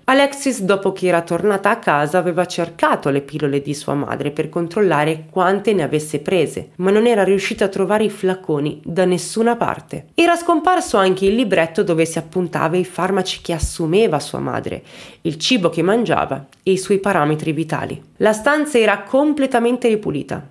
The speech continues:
non c'era nulla che provenisse dall'ospedale. Qualcuno si era preoccupato di far sparire tutto. Nel bagno mancavano anche il tappeto e il bidoncino della spazzatura e vari effetti personali di Michelle. Martin dice ad Alexis che probabilmente è stata la polizia a portare via tutte le medicine che stava assumendo.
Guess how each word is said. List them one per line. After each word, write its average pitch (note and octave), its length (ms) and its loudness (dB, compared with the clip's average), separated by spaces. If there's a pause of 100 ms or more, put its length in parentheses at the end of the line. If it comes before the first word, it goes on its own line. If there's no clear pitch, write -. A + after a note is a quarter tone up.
non G3 180 2
c'era G#3 280 2
nulla G3+ 440 4
che D#3 120 -4
provenisse C#3 560 -2
dall'ospedale. C#3 840 -2
Qualcuno A#3+ 640 4
si - 220 -2
era F3 240 4
preoccupato G3 600 0
di A#3 100 0
far D#3 200 -2
sparire D#3 460 -2
tutto. - 540 -4
Nel C4 180 4
bagno D4+ 260 4
mancavano G3 560 4
anche D#3 320 2
il A3+ 220 2
tappeto B3+ 520 2
e A#3 60 4
il G#3 140 2
bidoncino F3+ 560 0
della D#3+ 200 0
spazzatura C#3+ 840 -6
e G#3+ 120 0
vari E3 240 0
effetti E3 420 -4
personali D#3 760 0
di D3+ 100 -4
Michelle. C#3+ 640 -4
Martin D4 520 4
dice A#3 240 0
ad G3+ 80 0
Alexis G#3 560 2
che E3 140 -4
probabilmente F3+ 920 2
è F3+ 40 4
stata D#3+ 300 -2
la D#3 120 2
polizia E3 600 0
a D3+ 60 2
portare D#3 440 -2
via D3+ 420 -2
tutte G#3+ 280 -4
le D#3+ 100 0
medicine D#3+ 540 0
che D#3 100 -4
stava D3 280 -2
assumendo. F2+ 640 -4